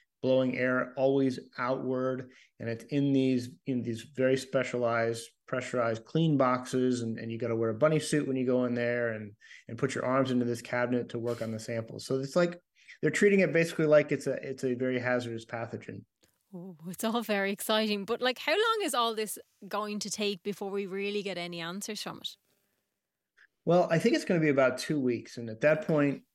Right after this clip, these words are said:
Speaker 1: after that point, nasa will have done some preliminary analyses.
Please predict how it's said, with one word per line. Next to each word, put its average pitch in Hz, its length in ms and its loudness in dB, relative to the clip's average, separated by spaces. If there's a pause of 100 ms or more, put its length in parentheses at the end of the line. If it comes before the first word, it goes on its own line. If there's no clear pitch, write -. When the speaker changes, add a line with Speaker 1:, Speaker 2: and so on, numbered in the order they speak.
Speaker 1:
after 143 460 -2 (100)
that 147 260 2
point, 135 240 -2
nasa 139 340 -2
will 127 120 -2
have 123 140 -4
done 127 220 0
some 127 160 -6
preliminary 135 560 0
analyses. 127 800 -2